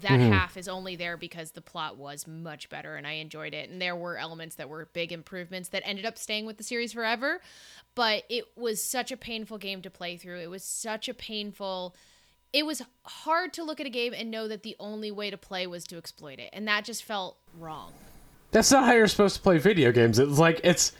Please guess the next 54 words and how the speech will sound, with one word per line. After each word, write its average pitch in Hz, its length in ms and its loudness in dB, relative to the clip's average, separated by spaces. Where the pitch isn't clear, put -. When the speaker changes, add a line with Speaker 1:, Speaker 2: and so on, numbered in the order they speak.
Speaker 2:
it's 208 240 6
against 220 520 6
the 220 180 8
nature 170 720 8
of 139 100 6
video 127 560 6
games. 98 720 2
Speaker 1:
Right. 262 260 2
And 311 140 0
the 339 80 -4
thing 370 140 -2
is, 302 120 -6
it, 254 180 -2
it, 196 160 -8
you 302 280 -6
and 370 80 -6
I, 226 220 2
you 240 300 -4
more 339 140 -4
than 262 180 -6
me, 196 160 -6
but 220 120 -6
you 262 140 -8
and 302 80 -6
I 277 60 -4
both 233 280 -6
know 190 200 -8
that 185 120 -10
grinding 208 540 -8
is 196 100 -10
part 180 200 -12
of 170 80 -10
R 160 100 -10
P 165 140 -16
Gs, 127 200 -16
and 220 160 -6
we 269 120 -4
don't 269 260 -8
mind 202 240 -6
it. - 140 -16
We 202 120 -8
accept - 380 -8
it. 135 180 -16
I 294 180 6
will 320 120 -4
grind 294 320 0
for 269 100 -12
fun 269 240 -4
sometimes 214 520 -8
because 208 340 -6
sometimes 262 420 -4
it's 247 160 -10
worth 233 200 -6
it. 170 160 -8